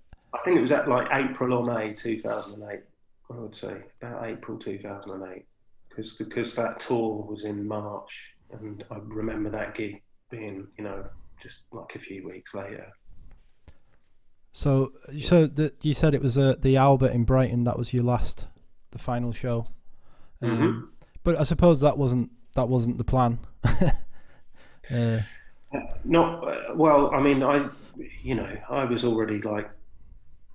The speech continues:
Speaker 1: we just, you know, we'd recorded, we'd recorded some stuff. We had, we had a record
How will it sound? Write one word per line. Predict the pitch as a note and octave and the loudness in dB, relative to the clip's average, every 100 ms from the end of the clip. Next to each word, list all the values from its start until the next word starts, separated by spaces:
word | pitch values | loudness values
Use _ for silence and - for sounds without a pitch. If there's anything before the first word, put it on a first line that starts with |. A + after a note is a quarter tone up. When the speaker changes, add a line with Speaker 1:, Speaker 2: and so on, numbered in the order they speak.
| - - | -20 -16
Speaker 1:
we | B2+ A#2+ A#2 | -10 -10 -4
just, | C3 B2 - - - | -4 -4 -10 -18 -18
you | - B2 | -12 -8
know, | G2+ F#2+ | -8 -6
we'd | G#2+ A2+ | -4 -4
recorded, | A#2 A2+ - B2+ A#2+ A2+ - - - | -4 -4 0 2 0 -4 -10 -20 -12
we'd | B2 B2 | -6 -4
recorded | A#2+ - B2+ B2 | -4 0 0 0
some | - G#2+ | -2 -8
stuff. | - A2+ - | -6 -6 0
We | B2+ | 0
had, | C3 D3+ - - | 0 -2 -4 0
we | D3 | 2
had | D#3 | 4
a | B2+ | 4
record | C#3+ C#3 C3 A2+ A2 | 2 2 2 2 0